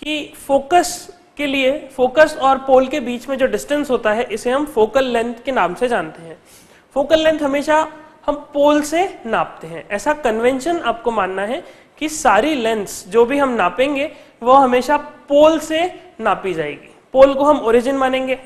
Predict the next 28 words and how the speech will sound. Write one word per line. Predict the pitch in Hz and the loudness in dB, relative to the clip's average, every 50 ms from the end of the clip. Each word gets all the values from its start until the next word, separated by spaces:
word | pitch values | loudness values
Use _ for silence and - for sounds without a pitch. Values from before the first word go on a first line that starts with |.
| - | -6
जैसा | 214 214 208 226 226 | -4 -2 0 2 2
हम | 247 247 | 2 2
Cartesian | 247 247 240 202 185 247 233 214 254 262 | 0 0 0 0 0 0 -4 -4 -2 -2
coordinates | 254 240 226 240 247 247 254 247 247 - | 0 0 0 0 0 -2 -2 -2 -4 -6
में | 269 262 | -6 -2
करते | 240 254 240 233 247 269 | -2 -2 -2 -2 -2 -4
हैं, | 277 269 - | -4 -4 -6
x, | - 202 202 - - | -6 -8 -8 -8 -4
y, | 240 233 233 233 233 226 226 - - - - _ _ _ - | -2 -2 0 0 -2 -4 -6 -10 -14 -20 -20 _ _ _ -10
x | 220 214 - | -10 -6 -4
axis | 254 233 226 - 254 247 | -4 -4 -4 -6 -4 -2
और | 254 254 | -2 0
y | 247 247 240 233 | 2 4 4 2
axis | 233 233 - 262 247 | 2 0 -6 -10 -4
को | - - | -2 0
लेके। | 254 254 247 247 262 285 294 - - - - - - _ _ _ _ _ _ | 0 0 0 -2 -4 -8 -8 -10 -14 -20 -20 -20 -20 _ _ _ _ _ _
okay, | - 202 - - 269 285 285 - - - - _ _ _ - - | -16 -12 -8 -8 -8 -8 -8 -12 -20 -20 -20 _ _ _ 0 4
so | 285 294 294 - - - | 6 6 6 6 2 -2
यहाँ | 220 233 226 262 294 | 0 2 4 4 4
पे | 294 285 285 269 | 4 2 -2 -2
भी | 240 254 208 143 - - - | -2 -4 -6 -6 -8 -6 -2
अगर | - 269 285 294 | 0 0 0 0
मुझे | 185 - 262 311 311 | 0 0 -2 -2 -2
बताना | 254 240 220 226 214 220 226 247 269 | 0 -2 -2 -2 -2 -2 -2 -2 -2
है | 277 277 277 | -2 -4 -4
कि | 262 277 - 294 294 294 - - - - - - _ _ _ _ _ _ _ _ _ _ _ _ _ _ _ _ _ _ _ _ - - - _ _ _ _ _ - - _ _ _ _ _ _ - - - _ _ _ _ _ _ _ _ _ _ _ _ _ _ _ - | -6 -6 -4 -4 -4 -4 -6 -8 -14 -20 -20 -20 _ _ _ _ _ _ _ _ _ _ _ _ _ _ _ _ _ _ _ _ -20 -20 -20 _ _ _ _ _ -20 -20 _ _ _ _ _ _ -20 -20 -20 _ _ _ _ _ _ _ _ _ _ _ _ _ _ _ -14
this | 175 254 247 254 | -10 -8 -6 -6
is | 294 311 | -6 -6